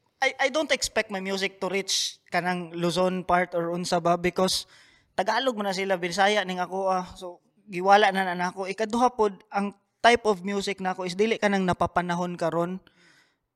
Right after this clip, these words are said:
And accepted po na ako na siya nga, dili siya katong makajam ka dito sa diskuhan or sa, sa mga kuan.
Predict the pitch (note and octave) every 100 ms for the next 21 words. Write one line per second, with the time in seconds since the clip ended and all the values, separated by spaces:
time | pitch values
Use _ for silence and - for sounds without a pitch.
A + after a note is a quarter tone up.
0 | _ - G3+ F#3 G3+ B3+ C4 C#4 B3+ A#3+
1 | G#3+ G#3+ G#3+ G3+ G3+ G#3 G3+ G3 F#3+ F#3
2 | F3+ F3+ G#3+ G#3+ G#3 F#3+ - G3 F#3+ F3+
3 | F3 E3+ E3+ D#3+ F#3 G3+ F#3+ F#3 - F#3
4 | - E3 - F#3 G3+ G3 F#3+ F3+ F3 E3
5 | F3+ F3 E3+ F#3 F#3 F#3 F3+ F3+ E3+ G3+
6 | F#3+ F#3